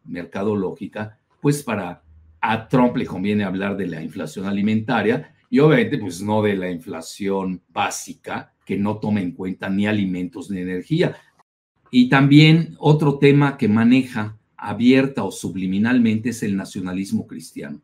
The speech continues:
Eso hay que seguirlo, ¿eh? Cito que Dios lo había salvado, cito,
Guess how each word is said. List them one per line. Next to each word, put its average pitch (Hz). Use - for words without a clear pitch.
Eso 151
hay 143
que 151
seguirlo, 90
¿eh? 151
Cito 151
que 107
Dios 139
lo 110
había 123
salvado, 113
cito, -